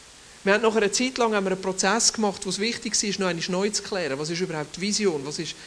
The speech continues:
Mission? Was ist die Identität von der Vineyard Aarau? Was sind die Werte? Achtzehn Monate lang haben wir uns amigs einmal pro Monat am Abend getroffen und über das austauscht. Wir haben, glaube ich, zwei Wochenende sogar gehabt.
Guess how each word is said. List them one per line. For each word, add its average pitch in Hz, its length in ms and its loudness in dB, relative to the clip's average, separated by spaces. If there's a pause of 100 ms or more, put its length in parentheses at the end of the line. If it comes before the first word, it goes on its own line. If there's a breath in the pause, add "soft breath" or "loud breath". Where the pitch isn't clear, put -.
(160 loud breath)
Mission? 214 560 6
Was 160 160 -2
ist - 160 -4
die 190 60 -4
Identität 185 840 2
von 175 160 -8
der 165 80 -4
Vineyard 175 300 -2
Aarau? 170 340 -4
Was 170 160 -2
sind 180 180 -4
die - 40 -14
Werte? 170 260 -2 (540 loud breath)
Achtzehn 202 400 6
Monate 240 340 4
lang 175 180 4
haben 175 180 0
wir 175 60 2
uns 185 160 2
amigs 175 300 0
einmal 202 240 2
pro 202 220 0
Monat 202 300 4 (420 loud breath)
am 175 120 2
Abend 196 200 6
getroffen 208 480 2
und 190 120 2
über 175 140 2
das 175 160 -2
austauscht. 226 540 0
Wir 180 60 -4
haben, 151 60 -8
glaube 170 160 -4
ich, - 60 0
zwei 190 240 6
Wochenende 208 500 0
sogar 196 300 -4
gehabt. 160 300 -8